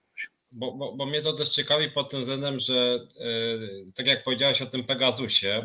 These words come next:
e, są różne w Polsce wyroki sądowe, które mogą oczywiście budzić oburzenie.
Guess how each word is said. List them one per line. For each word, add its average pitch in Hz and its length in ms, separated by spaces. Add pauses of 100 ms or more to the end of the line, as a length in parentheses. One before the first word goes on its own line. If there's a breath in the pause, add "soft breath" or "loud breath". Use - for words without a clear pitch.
(220)
e, 110 240
są 151 320
różne 139 400
w - 100
Polsce 123 480
wyroki 117 360
sądowe, 117 480
które 110 420
mogą 110 320
oczywiście 107 340
budzić 107 380
oburzenie. 107 720